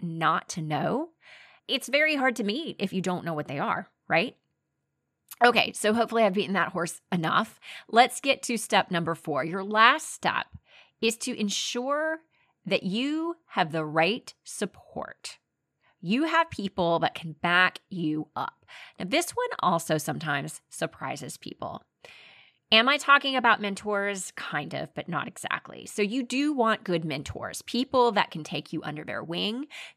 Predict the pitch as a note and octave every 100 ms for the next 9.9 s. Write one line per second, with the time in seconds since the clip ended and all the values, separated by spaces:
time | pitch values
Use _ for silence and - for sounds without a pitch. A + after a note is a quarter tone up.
0 | - - B3+ - A3 G#3+ G3+ - F3 F3+
1 | E3+ E3+ E3+ - - - E3 D#3+ - -
2 | - B3+ C4 - B3+ B3 A#3 F3 D#3 E3+
3 | D#3 F3 G3+ G3+ F#3+ F3+ - E3+ D3 D3
4 | C#3 - - G3+ G3 - G3+ F#3 F3+ -
5 | - G#3 A3 A3 C4 C4 A3 E3+ D#3+ D#3+
6 | - E3 E3 D#3+ D#3 - C#3 - - -
7 | - - - - G3 G#3+ C4+ G3 F3+ E3+
8 | F#3+ - F3 D#3+ D3 D#3 - D#3 D#3 D3+
9 | D#3 D#3 - _ _ _ A#3+ C4+ C#4+